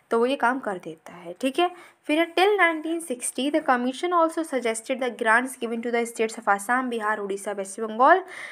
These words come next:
in lieu of assignment of any share of the net proceeds in each year of export duty on jute, jute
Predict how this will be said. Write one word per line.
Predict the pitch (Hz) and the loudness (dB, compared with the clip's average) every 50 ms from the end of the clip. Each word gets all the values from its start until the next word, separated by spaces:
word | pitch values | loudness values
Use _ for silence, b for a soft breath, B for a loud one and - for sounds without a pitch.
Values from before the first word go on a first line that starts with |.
| B B B B 285 | B B B B 2
in | 349 320 302 | 4 4 4
lieu | 277 294 294 | 4 4 6
of | 311 330 294 277 | 6 6 4 4
assignment | 254 254 262 240 233 226 226 233 233 233 240 | 0 -2 -2 -2 -2 -2 -4 -6 -6 -6 -8
of | 240 | -8
any | 240 220 214 220 | -8 -8 -8 -8
share | - - 220 214 214 | -8 -6 -6 -4 -4
of | 220 220 - | -4 -4 -4
the | 226 214 | -4 -2
net | 220 220 220 - | -2 -2 -2 0
proceeds | - 226 226 - 262 262 - 285 | -2 -2 0 0 -2 -2 0 0
in | 247 240 - | -2 -2 -2
each | 233 233 226 - - | -4 -6 -6 -4 0
year | 226 233 269 294 285 - _ - | 2 2 2 2 0 -4 _ -2
of | - 240 240 - | -2 -2 -2 -2
export | 233 226 - - - - 262 277 294 285 269 220 - | -8 -10 -10 -10 -2 2 4 4 4 4 0 -4 -4
duty | 214 208 208 220 220 | -6 -10 -6 -6 -6
on | 214 208 208 | -6 -6 -4
jute, | - 247 269 294 285 247 | 0 2 2 2 2 0
jute | - 233 220 214 | -2 -6 -6 -6